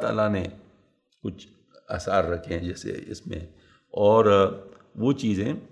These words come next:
جو حضور، حضور صلی اللہ علیہ وسلم نے بتائی ہیں، ان پر مین و ان عمل کیا جائے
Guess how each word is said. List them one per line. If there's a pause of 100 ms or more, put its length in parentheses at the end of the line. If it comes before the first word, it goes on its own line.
(240)
جو
حضور،
حضور
صلی
اللہ
علیہ
وسلم
نے
بتائی
ہیں، (680)
ان
پر
مین
و
ان
عمل
کیا
جائے